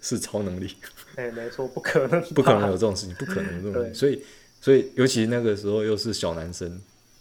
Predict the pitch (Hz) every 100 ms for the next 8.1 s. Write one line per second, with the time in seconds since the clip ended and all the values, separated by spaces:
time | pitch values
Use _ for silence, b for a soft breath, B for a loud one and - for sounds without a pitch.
0 | _ _ - 135 123 127 110 95 82 82
1 | - 101 95 92 - - _ - 107 104
2 | 98 - 87 87 85 - _ _ _ _
3 | _ _ _ - - - - 135 101 90
4 | - 85 87 98 92 b b b b -
5 | 127 120 123 123 135 151 175 139 110 -
6 | 139 147 139 139 101 147 123 107 95 95
7 | 127 139 147 113 - 139 120 131 90 -
8 | 101